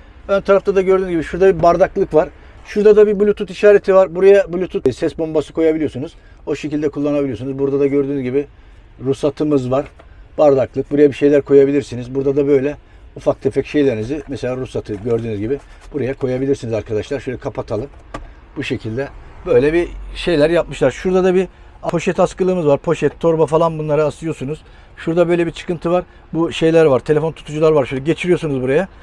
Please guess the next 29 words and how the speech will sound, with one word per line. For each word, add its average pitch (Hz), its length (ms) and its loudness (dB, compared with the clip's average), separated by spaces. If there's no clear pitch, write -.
Telefon 170 260 2
tutucu 151 300 -8
buraya 165 200 0
geldiği 160 240 -2
zaman 165 200 -4
ona 160 100 -2
yapıştırıyorsunuz 143 600 -2
mıknatıslı. 139 580 -6
Buradan 170 260 2
camlarımızı 165 500 2
üflüyor. 143 340 0
Şöyle. 139 240 -2
Şu 160 200 0
anda 156 200 2
camdan 160 360 4
hava 160 280 8
veriyor. 139 340 4
Gördüğünüz 147 360 2
gibi 165 180 -2
bayağı 165 200 6
da 170 80 4
kuvvetli 165 380 0
veriyor. 156 200 0
Şurada 165 260 0
da 185 100 0
normal 175 360 0
bir 175 100 2
fan 180 240 0
var. 202 120 -2